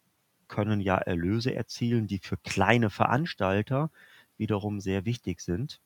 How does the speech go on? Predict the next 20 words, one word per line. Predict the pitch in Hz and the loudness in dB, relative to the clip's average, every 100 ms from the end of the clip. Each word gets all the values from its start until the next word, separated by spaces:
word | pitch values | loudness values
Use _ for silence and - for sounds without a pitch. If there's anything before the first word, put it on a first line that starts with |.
| _ _ _ _ _ _ _ _ | _ _ _ _ _ _ _ _
Ähm, | 95 92 90 90 - | -4 -2 -4 -6 -8
und | 92 90 90 - | -6 -6 -8 -10
es | - 98 - | -8 -8 -4
gilt | 107 - | -4 -2
eigentlich | 101 101 - | -4 -4 -4
immer | 110 113 | -2 0
die | 95 | 0
Regel, | 95 113 117 110 117 - _ _ _ _ _ _ - - | 0 2 2 2 2 -6 _ _ _ _ _ _ -20 -8
wenn | - 104 | -2 -2
ein | - 92 | 0 -2
Risiko | 90 117 120 113 - 113 117 - - _ _ | 0 0 -2 -4 -4 -2 -2 -4 -18 _ _
ein | - 90 | -8 -4
gewisses | 92 101 104 90 - | -2 -2 -4 -6 -6
Maß | 87 90 127 - | -2 0 0 -4
überschreitet, | 107 90 - 196 156 143 165 170 - - - - - - _ _ _ _ _ _ | -6 -6 -2 2 4 2 0 -4 -6 -16 -18 -20 -20 -20 _ _ _ _ _ _
dann | - 101 101 | -4 -4 -2
sollte | 101 107 | -4 -4
man | 101 95 | -4 -4
es | 98 | -6
versichern. | - 92 92 98 87 85 | -8 -8 -6 -4 -6 -6